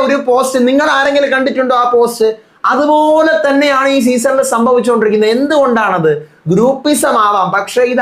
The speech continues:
അക്ബറിന്റെ മാനിപ്പുലേഷൻസിൽ ബാക്കിയുള്ള ആൾക്കാരെല്ലാം വീണു പോകുന്നു, അവരെ പ്രേക്ഷകരെടുത്ത് വെളിയിൽ എറിയുന്നു എന്നൊരു സാധനമാണ്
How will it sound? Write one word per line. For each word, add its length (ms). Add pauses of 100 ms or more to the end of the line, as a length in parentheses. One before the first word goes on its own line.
അക്ബറിന്റെ 480 (120)
മാനിപ്പുലേഷൻസിൽ 960 (480)
ബാക്കിയുള്ള 440 (100)
ആൾക്കാരെല്ലാം 600
വീണു 300
പോകുന്നു, 360 (120)
അവരെ 260
പ്രേക്ഷകരെടുത്ത് 720
വെളിയിൽ 300
എറിയുന്നു 320 (100)
എന്നൊരു 260 (100)
സാധനമാണ് 600